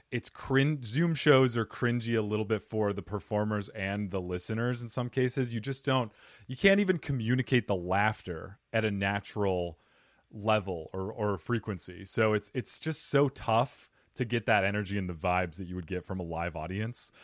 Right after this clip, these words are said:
And so I really like the twist that you've put on where you're cooking and telling a story, and then challenges are just bam, bam, bam,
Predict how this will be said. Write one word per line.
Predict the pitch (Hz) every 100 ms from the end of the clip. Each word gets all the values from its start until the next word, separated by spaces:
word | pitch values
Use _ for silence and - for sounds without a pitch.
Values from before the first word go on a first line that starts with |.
| -
And | 127
so | 120 151
I |
really | 131 123 185 170
like | 117 117
the | 101
twist | - - 117 110 -
that | 110
you've | 104 107 104
put | - 110
on | 104 101 98
where | 98 98 92 - - -
you're | 101
cooking | - 175 160 151 139 127
and | 107
telling | 127 120 107
a |
story, | - - 151 147 143 135 135
and | 113
then | 117 110
challenges | - 127 123 120 110
are | 107
just | 101 92 -
bam, | 165 127
bam, | 117 151 135
bam, | 139 127 90